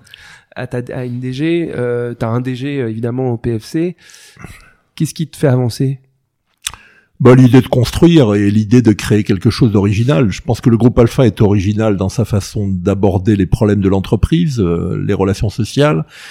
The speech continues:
Speaker 2: euh, d'essayer de rapprocher les deux camps tout en ayant des,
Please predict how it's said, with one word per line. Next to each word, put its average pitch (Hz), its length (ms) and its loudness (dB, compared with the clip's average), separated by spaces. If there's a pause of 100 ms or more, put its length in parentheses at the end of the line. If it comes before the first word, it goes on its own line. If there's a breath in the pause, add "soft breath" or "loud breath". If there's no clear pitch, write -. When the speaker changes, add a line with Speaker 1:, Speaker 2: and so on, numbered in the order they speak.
(280 loud breath)
Speaker 2:
euh, 98 240 2
d'essayer 117 440 4
de 113 60 2
rapprocher 110 500 2
les 104 100 4
deux 104 160 4
camps 127 260 0
tout - 240 -4
en 107 100 2
ayant 104 380 2
des, 92 420 2